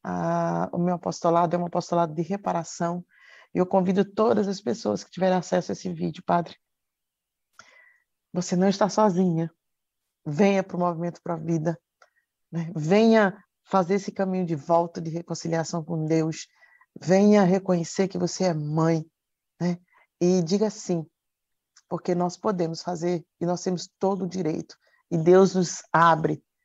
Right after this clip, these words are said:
né, esse abismo de misericórdia, ele, sabe, a gente se mergulha, ele nos mergulha e a gente diz assim, "Senhor, eu quero, eu desejo", porque uma vez arrependidos, a gente sabe que Deus vem e ele nos, ele nos mostra esse caminho de volta.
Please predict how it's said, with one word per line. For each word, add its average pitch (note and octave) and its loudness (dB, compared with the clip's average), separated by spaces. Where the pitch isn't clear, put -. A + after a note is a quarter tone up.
né, F3 -4
esse F3 -4
abismo G3 -2
de G3 -2
misericórdia, F#3 0
ele, E3 -4
sabe, F#3 2
a - 0
gente F#3 0
se - -4
mergulha, G#3+ 2
ele F#3+ 4
nos F#3+ 0
mergulha F#3 -2
e - 0
a G3 -2
gente G3+ -2
diz F#3+ 4
assim, G#3 4
"Senhor, G3+ 4
eu A3+ 6
quero, F#3 0
eu F#3 4
desejo", F3 0
porque - -8
uma G3+ -2
vez G3 0
arrependidos, F3+ -4
a F3+ -8
gente F3+ -8
sabe D#3 -2
que F3 -6
Deus D#3+ 2
vem F#3 2
e F3 0
ele F3 -2
nos, E3 -12
ele E3+ -2
nos E3+ -4
mostra E3+ 0
esse E3+ -10
caminho E3+ -4
de F3 -4
volta. D#3 -4